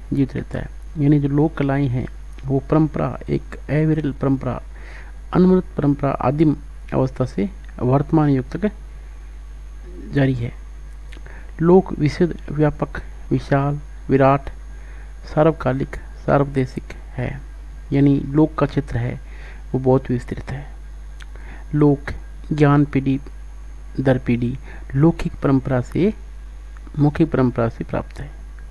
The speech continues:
लोक ज्ञान की सत्ता पोथियों के ज्ञान से निर्मित नहीं, यानी लोक की जो ज्ञान है वो पोथियों में नहीं भरा पड़ा है और ना ही इसमें कोई व्याकरण की व्यवस्था है। लौकिक ज्ञान है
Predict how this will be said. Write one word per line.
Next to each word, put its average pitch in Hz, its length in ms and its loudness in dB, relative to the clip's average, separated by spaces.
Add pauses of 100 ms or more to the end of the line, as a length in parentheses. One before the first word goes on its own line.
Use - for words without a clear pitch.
(480)
लोक 151 180 8
ज्ञान 151 240 6
की 147 160 -2
सत्ता 143 320 0
पोथियों 143 380 0
के 139 80 2
ज्ञान 139 300 2
से 131 160 -2
निर्मित 127 320 0
नहीं, 135 100 4
यानी 135 140 4
लोक 143 280 4
की 160 80 -2
जो 143 160 4
ज्ञान 139 260 4
है 135 300 0 (500)
वो 143 80 2
पोथियों 160 520 4 (540)
में 143 140 6
नहीं 170 160 8
भरा 127 200 6
पड़ा 120 260 0
है 117 220 -4 (800)
और 131 100 4
ना 143 120 6
ही 156 180 6
इसमें 143 240 2
कोई 143 180 2
व्याकरण 135 380 4
की 190 220 2 (320)
व्यवस्था 120 340 2
है। 131 260 -8 (1120)
लौकिक 147 360 2 (100)
ज्ञान 151 240 6
है 147 220 2